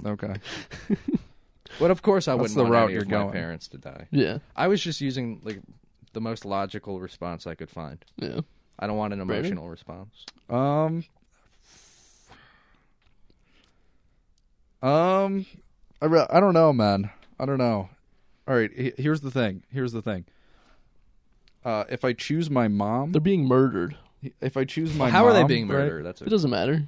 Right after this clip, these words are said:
Speaker 1: Okay.
Speaker 3: They're just being murdered.
Speaker 2: Do we get to choose at least?
Speaker 3: Yeah, sure. They're
Speaker 1: You
Speaker 3: stabbed.
Speaker 1: want to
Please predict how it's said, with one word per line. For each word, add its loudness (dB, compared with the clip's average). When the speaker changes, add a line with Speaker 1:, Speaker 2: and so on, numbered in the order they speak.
Speaker 1:
Okay. -14
Speaker 3:
They're -2
just -2
being 0
murdered. 0
Speaker 2:
Do -6
we -2
get -2
to -8
choose -4
at -4
least? -8
Speaker 3:
Yeah, 0
sure. 0
They're -2
Speaker 1:
You -2
Speaker 3:
stabbed. 4
Speaker 1:
want 2
to -2